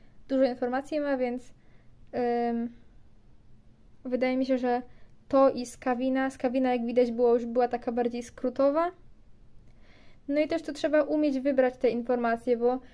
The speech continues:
niektóre informacje są naprawdę bezsensowne. Na przykład wystarczy, że macie sobie jakąś kość i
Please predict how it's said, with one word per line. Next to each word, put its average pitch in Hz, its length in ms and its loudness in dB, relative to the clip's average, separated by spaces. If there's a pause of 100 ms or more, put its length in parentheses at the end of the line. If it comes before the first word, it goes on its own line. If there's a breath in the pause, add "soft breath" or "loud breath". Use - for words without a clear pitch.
(200 soft breath)
niektóre 277 420 2
informacje 294 400 0
są - 120 -4
naprawdę 277 360 0
bezsensowne. 262 680 0
Na 240 80 -4
przykład 254 520 -2 (1200 soft breath)
wystarczy, 311 560 2
że 269 140 2
macie 277 240 -2
sobie 269 240 0
jakąś 254 360 -2
kość - 580 0 (840 soft breath)
i 247 320 -2